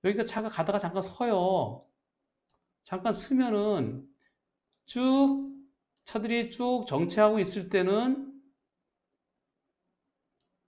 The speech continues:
정체하고 있을 때하고 오토바이 지날 때, "어, 신호 대기하고 있나 보다." 하는 거고, 지금은 가다가 멈추니까, "어, 저기서 차가 왜 멈추지?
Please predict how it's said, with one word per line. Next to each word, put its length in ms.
정체하고 380
있을 180
때하고 880
오토바이 360
지날 180
때, 80
"어, 240
신호 240
대기하고 340
있나 160
보다." 160
하는 160
거고, 220
지금은 360
가다가 380
멈추니까, 680
"어, 220
저기서 420
차가 200
왜 140
멈추지? 720